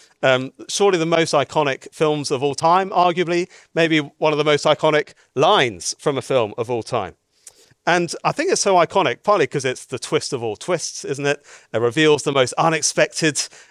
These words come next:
and complicated father-son relationship. Um, but it's a hugely powerful theme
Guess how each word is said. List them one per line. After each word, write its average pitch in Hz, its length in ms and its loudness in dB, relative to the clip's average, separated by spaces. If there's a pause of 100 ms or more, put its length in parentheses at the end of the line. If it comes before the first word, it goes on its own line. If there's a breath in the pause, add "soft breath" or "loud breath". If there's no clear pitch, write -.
and 117 140 -4
complicated 143 720 -2
father-son 139 600 0
relationship. 127 680 0 (720 soft breath)
Um, 135 260 2
but 175 140 0
it's 202 120 2
a 226 60 4
hugely 247 460 -4
powerful 147 760 0 (160)
theme 120 520 -4